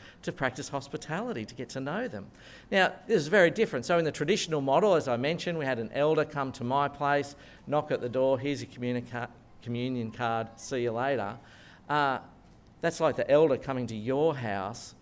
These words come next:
talking to you, the insider, where the actual characteristics we're looking at is we want the elder to get people to come to their house,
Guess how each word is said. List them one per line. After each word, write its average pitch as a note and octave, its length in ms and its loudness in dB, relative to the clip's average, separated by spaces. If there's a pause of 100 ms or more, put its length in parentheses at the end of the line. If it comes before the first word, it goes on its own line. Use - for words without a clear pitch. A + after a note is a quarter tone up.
(420)
talking C3 300 0
to A#2+ 120 -6
you, C#3 320 2
the B2 260 -4
insider, G#2+ 760 -2 (580)
where G3+ 80 -2
the G3+ 100 0
actual C#4 300 -4
characteristics F3 720 -4
we're C#3+ 80 4
looking G3 300 0
at C3+ 180 -4
is F3+ 140 -10
we D4 100 -4
want C#4 180 -2
the C#3+ 140 -4
elder D#3 420 0 (460)
to - 120 -10
get G#3 200 0
people F3 220 2
to D#3 80 2
come D#3 240 -2
to C3 60 -6
their A3+ 420 0
house, A#2+ 540 -4